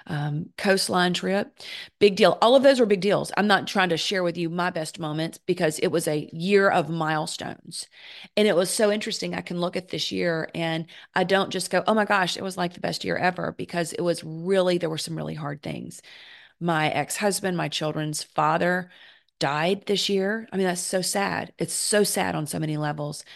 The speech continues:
I'm watching a family walk through the valley of the shadow of death right now. Horrible. I mean, that's just awful.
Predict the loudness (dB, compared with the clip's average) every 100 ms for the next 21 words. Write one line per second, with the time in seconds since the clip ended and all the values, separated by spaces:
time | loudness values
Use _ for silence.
0 | -20 -20 -6 -2 2 2 2 -2 -4 -2
1 | -2 0 -2 -2 -2 -2 -2 -4 -2 0
2 | 0 -2 -4 -12 _ -8 -2 0 2 2
3 | 0 -2 -2 0 2 0 -2 -2 0 0
4 | -2 -4 -2 -2 -2 -4 -6 -20 -20 _
5 | -16 -2 2 2 2 -4 -6 -2 0 0
6 | -2 -6 -8 -2 2 2 2 -4 -4